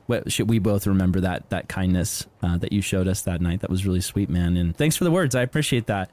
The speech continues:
And I, I've been a fan of you as well, man, and just watching how you pastor and how you lead. And I just have, like, a very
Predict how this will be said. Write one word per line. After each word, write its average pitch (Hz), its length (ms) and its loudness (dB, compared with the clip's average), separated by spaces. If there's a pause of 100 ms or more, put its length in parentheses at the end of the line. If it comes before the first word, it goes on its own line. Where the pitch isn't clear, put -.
And 113 180 2
I, 113 320 0
I've 110 160 0
been 117 140 0
a 107 40 -2
fan 120 260 2
of 107 120 2
you 110 380 4
as 110 240 2
well, 113 260 2
man, 95 300 2
and 95 180 2
just 101 200 -4
watching 101 440 0 (360)
how 104 180 -2
you 104 240 4
pastor 98 840 -2
and 92 440 0
how 98 380 -4
you 95 260 2
lead. 90 540 2
And 87 340 0
I 120 240 0
just 123 240 -2
have, 110 220 -2
like, 101 240 -2
a 92 80 0
very 98 840 0